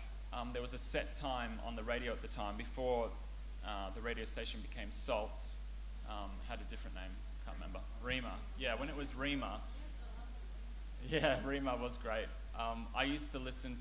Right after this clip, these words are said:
to, uh, John MacArthur, I think it was at, like, six thirty at night. Um, he had half an hour on, on the radio, and so I'd get in my car and I would park it by the water, and that was my half an hour where I just attentively listened to the word of God being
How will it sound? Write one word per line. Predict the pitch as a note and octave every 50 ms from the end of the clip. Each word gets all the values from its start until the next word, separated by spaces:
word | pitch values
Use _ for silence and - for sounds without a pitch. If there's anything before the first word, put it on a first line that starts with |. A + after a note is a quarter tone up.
| - -
to, | - B2 A#2 A#2 A2+ A2+ A2+ A2 A2 A2+ A2+ - -
uh, | G#2+ A2 G#2+ G#2 G2+ A#2 - -
John | - C#3+ C3 B2+
MacArthur, | B2 A#2+ - A#2 A2+ A2+ A#2+ - - -
I | G2+ F#2+
think | - C3+ B2+ A#2
it |
was | A#2+ A2
at, | A2+ -
like, | G2+ G2+ - -
six | - - - C#3 - -
thirty | - B2+ A#2+ A#2+ A2+
at | G#2 G#2+
night. | A2 G#2 G2 F#2+ F2 - - - - - - - - - - - - - G#2+
Um, | G#2+ G#2+ A2+
he | A2+ B2
had | A#2 A2+ -
half | - C#3 C3+ C3+ C3 C3+
an | C3+
hour | B2 A#2+ A#2+ A#2+ A#2 A2+ A#2 A2 G#2 - -
on, | A2+ A2+ A2+ A2+ A2 A2 - - -
on | A#2 A2+ A2
the | G2+
radio, | G#2 A2+ A#2 C3+ C#3 C#3 C#3 C#3 C#3+ C#3+ D3 - - - -
and | - -
so | - - B2+
I'd | B2 - -
get | E3 E3+
in | F#3 F3
my | E3 D#3
car | D3+ - - B2+ A#2 A#2 A#2+ A#2 - -
and | A#2+ A#2
I | A2+ A2+
would | A2 A2 -
park | - C#3+ C3+ C3+ C#3+ -
it | - -
by | - B2 A#2
the | A2+ A2+
water, | A2 A2 A2 G#2+ A2 G#2+ G#2 G#2+ A2+ - - - - - - - - -
and | A#2 A#2 A2+
that | B2 G2+
was | B2 B2+ -
my | A#2+ A2
half | A2 - C#3+ C3 C3+ C3+ -
an | - A#2+
hour | A2+ A2+ A2+ A2+ G#2+
where | G#2+ G2+
I | G2+ A2
just | - A2 - - - - - - - - - - -
attentively | - - - - C#3+ C#3 C3+ - C3+ A2+ A#2 A#2 A2+
listened | A2 A2+ A#2 - - G#2 G2 F#2 F#2+
to | - -
the | A2
word | G#2 A2 A#2 A#2 A2
of | A2 - -
God | G#2 G2+ G2+ F#2+
being | - F#2+ F#2 F2+